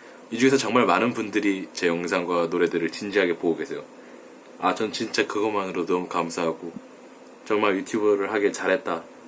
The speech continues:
내 인생에서 가장 잘한 일 중에 하나다라고 생각까지 하고 있습니다, 진심으로. 여러분 항상 감사하고, 그리고 뭐 야바이 튜브 이점영, 사실 뭐 이점영이라 해봤자 여태 하던 거 하는 거지만, 이 야바이 튜브 이점영을 제가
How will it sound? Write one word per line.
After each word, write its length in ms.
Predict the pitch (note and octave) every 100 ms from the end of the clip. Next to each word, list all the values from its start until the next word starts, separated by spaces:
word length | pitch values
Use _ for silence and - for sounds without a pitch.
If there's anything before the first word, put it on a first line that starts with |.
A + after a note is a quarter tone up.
| -
내 100 | G2+
인생에서 380 | A#2 A#2 G#2+ G#2
가장 260 | - G#2
잘한 240 | G2 G2 G2+
일 120 | G2+
중에 120 | G2
하나다라고 480 | G2 A#2 A2 G2 E2+
생각까지 320 | A2 G#2 G2 F#2
하고 100 | G2+
있습니다, 300 | - D#2+ D#2+
진심으로. 500 | - F2+ F2 E2 - - - - - - - - -
여러분 280 | A2 A#2 B2
항상 200 | B2 C3
감사하고, 600 | F#2+ F2+ F#2+ F2+ G#2 - - - - - - - - - -
그리고 360 | G#2 G#2 G2+ E2+ - - - - - -
뭐 120 | -
야바이 320 | G2 G#2 A#2+ B2+
튜브 300 | C3+ A#2+ G#2+
이점영, 640 | G2+ - C3 G#2 G#2 F2 - - - - - -
사실 200 | - D3 C3
뭐 120 | A#2
이점영이라 480 | G#2 C#3 A#2 A#2+ B2
해봤자 540 | C#3 D3 C#3+ - C3+
여태 160 | G2+ -
하던 240 | C3+ C3+
거 80 | A#2+
하는 180 | C#3 C#3+
거지만, 400 | A#2 F#2+ G2+ G2+ - - - - - - - - -
이 160 | - B2
야바이 280 | A2 B2 C3
튜브 180 | C#3 B2+
이점영을 720 | B2 D3 C#3+ B2 B2 B2+ A#2+
제가 320 | G#2+ G#2